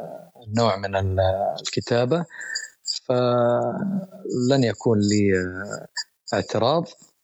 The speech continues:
خصوصًا إنه يعني أنا لن، لا، يعني لن أقرأه فعلًا، أنا أمر عليه ما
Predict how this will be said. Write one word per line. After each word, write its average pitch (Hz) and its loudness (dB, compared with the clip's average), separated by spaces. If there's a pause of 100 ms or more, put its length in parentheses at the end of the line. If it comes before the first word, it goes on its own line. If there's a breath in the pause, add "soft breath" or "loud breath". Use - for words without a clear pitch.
(760)
خصوصًا 170 2
إنه 165 2
يعني 151 0
أنا 143 -4
لن، 151 2
لا، 131 -2 (380 loud breath)
يعني 139 2
لن 208 2
أقرأه 95 -2
فعلًا، 120 0
أنا 113 0
أمر 139 0
عليه 143 2
ما 143 0